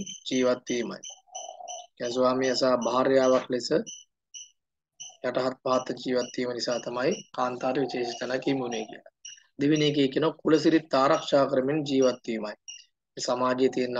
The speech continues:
සිරිත් විරිත් ආරක්ෂා කරමින් කාන්තා ජීවත් වීම විශේෂ ගෞරව හේතු වුණා කියලා තමයි දෙවෙනි පිළිතුරේ තියෙන්නේ. තුන්වෙනි පිළිතුරේ කියනවා මව ලෙස වගකීම් මුසුලමින් කටයුතු කරන මව්වරුන් විදියට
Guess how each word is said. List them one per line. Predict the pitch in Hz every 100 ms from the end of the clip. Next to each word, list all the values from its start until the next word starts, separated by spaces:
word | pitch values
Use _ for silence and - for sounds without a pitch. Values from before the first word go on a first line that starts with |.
| 120
සිරිත් | - 131 131
විරිත් | - 131 -
ආරක්ෂා | 123 123 117 123 117
කරමින් | 123 120 117
කාන්තා | 120 117 120 120
ජීවත් | 113 127 120 -
වීම | 120 117 180 - _
විශේෂ | - - 127 127
ගෞරව | 120 120
හේතු | 120 120
වුණා | 123 117
කියලා | 113 113
තමයි | 123 139
දෙවෙනි | 127 117 135 202 -
පිළිතුරේ | - 120 120 131
තියෙන්නේ. | 143 110 104 - _ _ _ - -
තුන්වෙනි | - 185 185
පිළිතුරේ | 170 156 143 135
කියනවා | 135 156 135
මව | 127 131 - -
ලෙස | 131 120 - - _ _ _ _ -
වගකීම් | 131 143 165 180 165
මුසුලමින් | 151 139 131 135 156
කටයුතු | - 123
කරන | 123 120 120
මව්වරුන් | 117 123 123 123
විදියට | 123 120 120